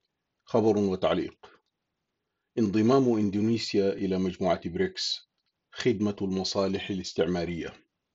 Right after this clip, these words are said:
الخبر: أصبحت إندونيسيا رسميًا عضوًا كامل العضوية في مجموعة بريكس في السادس من كانون الثاني يناير ألفين خمسة وعشرين،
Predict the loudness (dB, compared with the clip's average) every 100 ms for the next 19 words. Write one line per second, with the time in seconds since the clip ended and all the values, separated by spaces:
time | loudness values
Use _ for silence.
0 | _ _ _ _ _ _ -6 -4 -2 -2
1 | -4 -12 _ _ _ _ _ _ _ _
2 | _ _ _ _ _ _ -2 -2 0 -2
3 | 2 2 4 2 2 2 2 0 0 2
4 | 2 2 0 0 0 0 2 2 2 0
5 | -4 -4 -2 0 -2 -6 -4 -2 -2 -2
6 | -2 0 -2 -4 -2 -2 -6 -10 -10 -2
7 | 0 0 0 -6 -2 -2 0 -2 -2 -2
8 | 0 0 0 0 0 -2 -4 -6 -4 -6
9 | -4 -10 -4 -2 -2 -4 -6 -8 -8